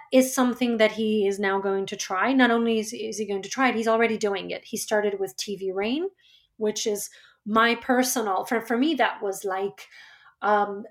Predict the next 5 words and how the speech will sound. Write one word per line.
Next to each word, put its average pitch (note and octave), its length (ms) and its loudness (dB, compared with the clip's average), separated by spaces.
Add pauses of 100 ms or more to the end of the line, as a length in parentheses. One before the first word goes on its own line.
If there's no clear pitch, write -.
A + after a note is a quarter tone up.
literally A3+ 600 2
using, G3 680 -6 (160)
losing A#3+ 840 4
oxygen G3 680 -8
because A3 360 -4